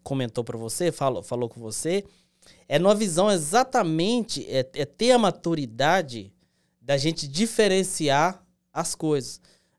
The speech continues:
Porque você, nós que somos cristãos, nós conversamos com todas as pessoas. Né? Eu mesmo não tenho, eu, eu não tenho nenhum tipo de pessoa diferente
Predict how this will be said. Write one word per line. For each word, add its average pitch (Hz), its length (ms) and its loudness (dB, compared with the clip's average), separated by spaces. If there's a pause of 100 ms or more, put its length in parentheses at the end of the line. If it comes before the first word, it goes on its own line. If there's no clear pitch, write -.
Porque 180 500 2
você, 170 480 0
nós 165 540 6
que 135 100 -8
somos 147 260 0
cristãos, 147 580 -2
nós 147 180 -2
conversamos 170 560 -4
com 170 140 -6
todas 190 520 4
as 131 140 -6
pessoas. - 580 -16 (840)
Né? 120 260 -4
Eu 165 160 6
mesmo 185 300 4
não 196 80 -2
tenho, 185 460 2
eu, 143 220 0
eu 139 120 -4
não 147 320 -4
tenho 185 380 0
nenhum 208 260 2
tipo 214 240 -2
de 185 80 -4
pessoa 175 340 0
diferente 170 800 -4